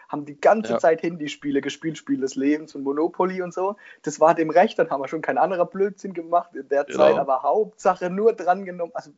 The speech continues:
Speaker 1: wir wussten, wenn wir aufgerufen werden, „sie“ sagen, damit war die Antwort richtig und damit war gut.
Speaker 2: Ja, wirklich
Speaker 1: Der hat
Speaker 2: einen
Speaker 1: uns
Speaker 2: lieben Gruß an der
Speaker 1: echt
Speaker 2: Stelle,
Speaker 1: geholfen.
Speaker 2: falls er jemals diesen Podcast
Speaker 1: Señor.
Speaker 2: hört.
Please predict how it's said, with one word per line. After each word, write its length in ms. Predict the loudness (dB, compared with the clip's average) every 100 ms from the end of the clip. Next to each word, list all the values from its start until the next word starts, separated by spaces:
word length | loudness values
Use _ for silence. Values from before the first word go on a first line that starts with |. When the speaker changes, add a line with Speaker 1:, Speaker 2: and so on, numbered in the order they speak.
| -8
Speaker 1:
wir 120 | -6
wussten, 280 | -6 -8 -8
wenn 100 | -2
wir 160 | 0 0
aufgerufen 460 | -2 -6 -6 -4
werden, 240 | -4 -4 -10
„sie“ 260 | -6 -6 -6
sagen, 400 | 2 4 4 0
damit 220 | -4 -2
war 160 | -4 -4
die 100 | -4
Antwort 300 | -6 -6 -10
richtig 320 | -12 -14 -16
und 60 | -10
damit 240 | -10 -6
war 100 | -6
gut. 80 | -4
Speaker 2:
Ja, 140 | -6 _ _ -4
wirklich 240 | -4 0
Speaker 1:
Der 120 | 4 4
hat 60 |
Speaker 2:
einen 80 | 4
Speaker 1:
uns 100 | 4
Speaker 2:
lieben 160 | 4 2
Gruß 240 | 2 0
an 100 | 4
der 100 | 6
Speaker 1:
echt 80 | 6
Speaker 2:
Stelle, 240 | 6 6 6
Speaker 1:
geholfen. 360 | 4 -8 -16 _ _
Speaker 2:
falls 220 | 0 2 4
er 80 |
jemals 340 | 4 6 6 4
diesen 220 | 0 2
Podcast 360 | 4 6 8 8
Speaker 1:
Señor. 80 | 8
Speaker 2:
hört. 240 | 4 2